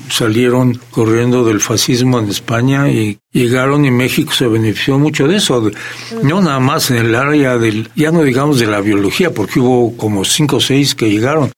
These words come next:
sino ni de la ciencia, sino en todos sentidos, porque llegaron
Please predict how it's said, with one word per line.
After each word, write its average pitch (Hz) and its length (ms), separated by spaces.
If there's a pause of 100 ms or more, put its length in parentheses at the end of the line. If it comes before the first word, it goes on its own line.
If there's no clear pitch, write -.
(160)
sino 123 480
ni 127 500
de 117 140
la 110 140
ciencia, 147 420
sino 131 640
en 113 140
todos 175 260
sentidos, 147 540
porque 127 300
llegaron 175 420